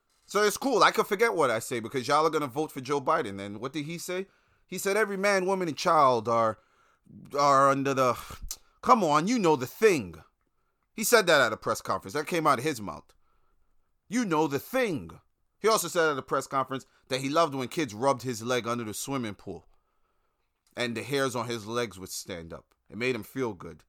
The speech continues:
He said that in front of a bunch of black people, and nobody fucking paid attention to it. But Donald Trump says, "I'm gonna bring the military," and all of a sudden, everybody's a news anchor. That came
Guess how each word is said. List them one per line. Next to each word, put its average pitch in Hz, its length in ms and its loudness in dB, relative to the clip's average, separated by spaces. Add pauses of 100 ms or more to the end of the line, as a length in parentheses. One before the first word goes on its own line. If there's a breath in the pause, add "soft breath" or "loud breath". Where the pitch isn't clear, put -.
(260)
He 120 100 -12
said 160 260 2
that 151 160 2
in 135 60 -4
front 151 180 0
of 127 60 -2
a 117 60 -2
bunch 156 240 0
of 127 100 -6
black 131 240 0
people, 98 260 -12
and 92 100 -10
nobody 135 400 2
fucking 120 360 -6
paid 113 200 -8
attention 95 400 -14
to 87 140 -14
it. - 80 -18 (320 soft breath)
But - 160 -6
Donald 196 320 6
Trump 214 260 2
says, 147 240 0
"I'm 135 100 -2
gonna 120 180 -6
bring 160 240 -4
the 151 60 -6
military," 127 640 -2 (180 soft breath)
and 110 140 -4
all 147 160 4
of 127 60 -6
a 127 40 -8
sudden, 143 320 -2
everybody's 120 580 -2
a 107 60 -10
news 98 240 -12
anchor. 82 300 -18 (1900)
That 185 260 0
came 165 240 -2